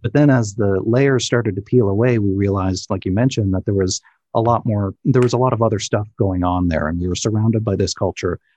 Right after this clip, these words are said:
of toxic masculinity, uh, of control, of virtually everything that we did. And, and this was really reflected in the change in our physical environment as well. I mean, when we moved to his house,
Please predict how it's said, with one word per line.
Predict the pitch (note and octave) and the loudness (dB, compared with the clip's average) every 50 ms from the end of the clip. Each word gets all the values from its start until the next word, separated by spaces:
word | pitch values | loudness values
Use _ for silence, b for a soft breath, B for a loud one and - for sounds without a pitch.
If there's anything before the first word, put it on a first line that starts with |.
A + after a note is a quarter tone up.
| _ _ - | _ _ -4
of | G#2 G#2 - | -4 -4 -4
toxic | - - A#2 G#2+ - - A#2 G#2+ - - | -4 -2 -2 -2 -2 -6 -6 -4 -2 0
masculinity, | G#2+ G2 G2 - - - A2 F#2 F#2+ G2 F#2 F2 D#2 D2+ D2 - - b b b b b - | 0 0 0 -4 -4 -4 -2 -2 0 0 0 0 0 -2 -4 -6 -10 b b b b b -4
uh, | A2 G#2 | -4 -2
of | - A#2+ G#2+ G#2 | -2 -2 -4 -4
control, | - - A#2 G#2 G#2+ - - A#2+ A2+ A2+ G#2 F2 D#2 - - G2 - | -2 0 0 0 0 -2 0 0 2 2 2 0 -2 -2 -4 -6 -4
of | G#2+ G2+ G#2 | -4 -4 -2
virtually | A2+ A2 G#2 G#2 - B2 G#2+ G#2+ G2+ G2 | -2 -2 -2 0 0 0 2 2 2 0
everything | G#2 G#2+ A2 G2+ G#2+ A2+ G#2+ A2 | 2 0 0 0 2 2 2 4
that | G2 F2+ G2 G2 | 2 0 -2 -2
we | G2+ F#2 | -2 0
did. | G2+ F#2 D#2+ C#2+ C#2 - b b b b b | 0 0 0 -2 -4 -6 b b b b b
And, | - B2+ - | -2 -2 0
and | D3+ D3+ D#3 E3 D3+ C3 | 4 4 4 4 6 4
this | F3 F#3+ - | 2 2 2
was | G3+ D3 | 0 2
really | C3 C#3+ D3 C3+ B2 | 4 4 4 4 4
reflected | G#2+ G#2+ G#2 - B2+ B2 B2 - B2 A#2 | 2 0 -2 0 -2 -2 -2 -2 -2 2
in | A2 G#2 G2+ | 2 2 2
the | |
change | G2 - B2+ A2+ A2+ A2 | 2 2 2 2 2 2
in | A2 G2+ | 2 0
our | G2 F#2+ F#2 | 0 0 -2
physical | - - F3 F3+ - - - - A2 | 0 0 2 2 2 0 0 -2 0
environment | G2+ F#2 F2 F2+ F2 F2 E2+ F2 E2+ E2+ | 0 0 0 0 -2 -2 -2 -2 -2 -2
as | F#2+ F2 F#2+ A#2 | -2 -2 0 0
well. | D#3 F3 D#3+ G2+ E2 | 0 0 2 0 0
I | E2 | 0
mean, | F2 F2 F#2 G2 | 0 -2 -2 0
when | F#2+ G2 | 0 0
we | G2 G2 G2 | 2 2 2
moved | G2+ A2 A2 G#2+ G#2 - - | 2 2 2 0 -2 -4 -6
to | G2 | -4
his | G2+ G2 F2+ - | -2 -2 -4 -2
house, | - D3 E3+ E3+ C#3+ A2 - - | -2 0 0 0 0 -2 -4 -6